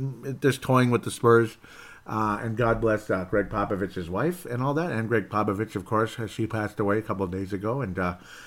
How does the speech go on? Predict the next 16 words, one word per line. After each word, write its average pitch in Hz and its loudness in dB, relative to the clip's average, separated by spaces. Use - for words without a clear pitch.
moment 123 2
of 98 -8
silence 104 -6
for 92 -2
Missus 92 -6
Popovich. 120 -8
Um, 98 -8
yeah, 110 0
that's, 196 -2
it's 202 0
sad 95 2
news, 82 -4
and 101 -6
God 139 0
bless, 90 -2
and, 87 -6